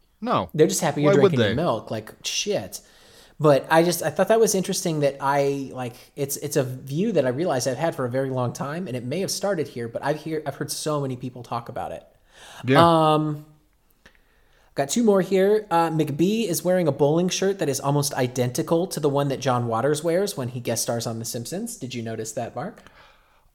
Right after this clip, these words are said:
Speaker 1: I thought it was a Two and a Half Men reference because that's what, um, uh, Charlie Sheen always wears is those bowling shirts.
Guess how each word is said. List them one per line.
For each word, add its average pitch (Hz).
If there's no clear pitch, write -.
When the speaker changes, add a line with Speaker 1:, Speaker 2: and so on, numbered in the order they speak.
Speaker 1:
I 196
thought 170
it 143
was 131
a 120
Two 143
and 139
a 120
Half 120
Men 120
reference 104
because 117
that's 127
what, 127
um, 110
uh, 113
Charlie 123
Sheen 131
always 101
wears 104
is 95
those 98
bowling 113
shirts. 151